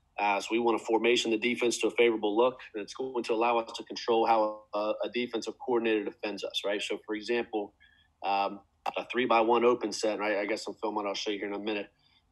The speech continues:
Uh, a three-by-one open where the X receiver backside one-on-one, right? If he's split out, you're gonna get one look. But if you bring him in as a tight end, they're likely gonna roll a safety, drop the corner, and give you a completely different look that it gives you a softer run box there to the edge.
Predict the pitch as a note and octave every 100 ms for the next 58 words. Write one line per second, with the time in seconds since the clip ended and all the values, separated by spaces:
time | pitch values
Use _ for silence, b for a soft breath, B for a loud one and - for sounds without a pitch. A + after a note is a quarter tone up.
0 | - F#2+ G2 - - B2+ B2 A#2 A#2 A#2+
1 | A#2+ A#2 A2+ G#2 G#2 A2 - A#2 A#2 A2
2 | B2+ A2+ A2+ A2 A2+ - A2+ A2 A2 G#2+
3 | A#2 C3+ A2 G#2+ _ A2+ A#2 A2 - _
4 | G2+ - A#2+ - A#2+ A#2 B2 A2+ A2 A2
5 | G#2+ A2 A#2+ A2+ G2+ - G2 A#2+ A#2 A#2+
6 | A2+ A2+ A2 G#2 - A2 G#2+ B2 A#2 G#2+
7 | G2+ A2+ - G#2 G#2 G#2 A2+ G#2 - A2
8 | G#2+ A2 A2 G#2+ - - A2+ A2 A2 G#2+
9 | B B _ G#2+ A2 G#2+ G2+ G2+ - B2+
10 | A2+ A2+ G#2 G#2 B2+ A#2 G#2+ G#2 A2 G#2+
11 | G#2 - G#2+ G#2 G2 A2 G#2+ G#2 G#2 -
12 | G#2+ G2+ G#2+ G#2 A2 A2 G2+ -